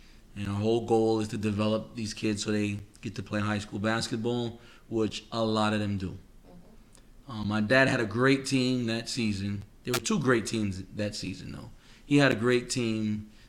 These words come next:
Speaker 1: in which he had about four varsity players on his team. So at our first practice, you know, what I used to do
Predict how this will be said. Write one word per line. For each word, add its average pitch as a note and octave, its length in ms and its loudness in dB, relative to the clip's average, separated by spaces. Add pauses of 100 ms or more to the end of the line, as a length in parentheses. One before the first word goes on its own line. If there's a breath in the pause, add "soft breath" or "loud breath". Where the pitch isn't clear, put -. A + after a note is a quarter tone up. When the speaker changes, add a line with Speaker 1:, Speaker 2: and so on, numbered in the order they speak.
(120)
Speaker 1:
in A2 60 -4
which G#2+ 140 -2
he G#2+ 140 0
had G#2+ 480 -2
about G2 480 -4 (1040)
four C#3 720 2
varsity B2 520 0
players G2 640 -6 (300)
on G#2 140 -2
his G2+ 160 -6
team. F#2 300 -8 (1400)
So A#2 200 -2
at A#2 80 2
our A#2 120 2
first C#3 360 4
practice, C3+ 800 4 (200)
you A2 100 -4
know, G2+ 140 -2
what G#2+ 160 2
I C#3 120 8
used C#3 160 4
to A#2+ 100 0
do G#2+ 400 0